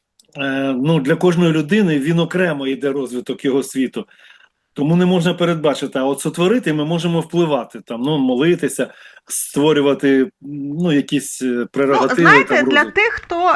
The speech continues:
Speaker 2: на тих нижніх чакрах живе, передбачити можна просто день, день в, годину в годину розписати. От вони
Speaker 1: Ну,
Speaker 2: ідуть,
Speaker 1: це так.
Speaker 2: та, за астрологічними картами вони йдуть, нічого не міняють, і все, ось все, що їм передбачено, все реалізовується з точністю сто процентів.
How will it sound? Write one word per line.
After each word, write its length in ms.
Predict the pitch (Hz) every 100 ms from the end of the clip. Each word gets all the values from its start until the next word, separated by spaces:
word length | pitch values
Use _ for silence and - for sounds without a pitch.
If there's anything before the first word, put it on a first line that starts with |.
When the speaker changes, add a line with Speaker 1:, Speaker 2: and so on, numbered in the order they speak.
| -
Speaker 2:
на 280 | 285 294 277
тих 260 | 311 311
нижніх 400 | 311 339 349 330
чакрах 420 | - 330 330 339
живе, 260 | 277 277 320
передбачити 600 | 320 285 247 302 - -
можна 260 | 302 294 285
просто 260 | 277 294
день, 260 | 262 349 294
день 160 | 330 302 240
в, 80 | -
годину 380 | 214 262 359 330
в 60 |
годину 320 | 254 269 339
розписати. 720 | 285 285 - - 190 165 - - - - - -
От 180 | 233
вони 260 | 269 294 427
Speaker 1:
Ну, 60 | 240
Speaker 2:
ідуть, 140 | 254
Speaker 1:
це 140 | 254 269
так. 380 | - 151 - -
Speaker 2:
та, 280 | 254 214 226
за 120 | 285
астрологічними 960 | 302 302 330 320 294 392 - 330 285
картами 500 | 269 311 359 381 330
вони 300 | 285 285 277
йдуть, 400 | 285 240 330 381
нічого 320 | 320 294 285
не 100 | 269
міняють, 560 | 254 254 254 302 339 339
і 40 |
все, 320 | 254 - 311 302
ось 140 | 285
все, 220 | 285 349
що 120 | 370
їм 200 | 320 320
передбачено, 880 | 285 277 240 247 359 370 311 277 247
все 340 | - - 294 330
реалізовується 760 | 330 302 262 277 311 269 262 254
з 160 | -
точністю 500 | - 311 262 254 240
сто 240 | 226 - 302
процентів. 540 | 233 - 175 170 180